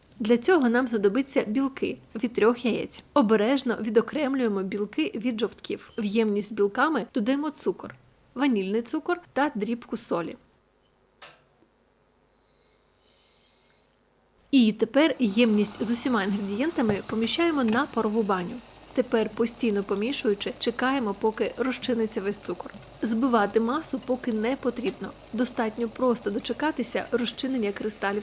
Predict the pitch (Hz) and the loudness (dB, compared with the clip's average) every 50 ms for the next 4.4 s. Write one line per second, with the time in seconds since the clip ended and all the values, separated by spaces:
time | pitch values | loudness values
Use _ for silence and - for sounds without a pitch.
0 | - - - - - - - - - - - - - - - - - - - - | -6 -8 -10 -10 -10 -10 -12 -14 -14 -16 -20 -20 -20 -20 -20 -20 -20 -20 -8 -2
1 | 247 240 254 247 - 359 349 - 233 226 226 269 262 220 226 214 196 190 226 240 | 0 0 2 2 0 -2 2 2 0 2 2 -2 -2 -2 -2 -4 0 2 2 2
2 | 233 - 240 - - 214 - - 214 196 185 180 - 233 - - - - - - | 2 -2 -6 -6 -6 -8 -6 -4 -4 -4 -4 -6 -10 -14 -18 -20 -20 -20 -20 -20
3 | - - - - - - - - - 220 202 202 208 - 247 240 - - 285 262 | -20 -20 -20 -20 -20 -20 -20 -8 -4 -2 0 0 -2 -2 -6 -6 -2 -2 -2 -2
4 | 277 285 - 330 311 254 208 | -2 -2 0 0 0 0 0